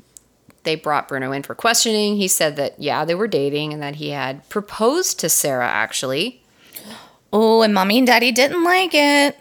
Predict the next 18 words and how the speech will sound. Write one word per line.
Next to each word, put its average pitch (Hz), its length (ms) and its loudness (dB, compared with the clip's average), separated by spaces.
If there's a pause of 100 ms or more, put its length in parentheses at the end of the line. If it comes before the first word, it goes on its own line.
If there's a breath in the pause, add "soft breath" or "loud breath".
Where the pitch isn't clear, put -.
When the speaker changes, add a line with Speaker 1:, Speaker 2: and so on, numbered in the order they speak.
(160)
Speaker 1:
Yep. 147 440 -4
Speaker 2:
I 208 80 -2
see 196 220 0
where 202 120 2
this 247 180 0
is 262 80 -2
going. 247 640 4
Speaker 1:
Mm-hmm. 226 240 0
Sarah 208 320 2
said 220 200 0
yes, 240 560 0
and 175 120 -2
they 170 100 -2
were 147 160 -4
planning 135 400 -8
this - 200 -8
life 208 280 0
together. 185 640 0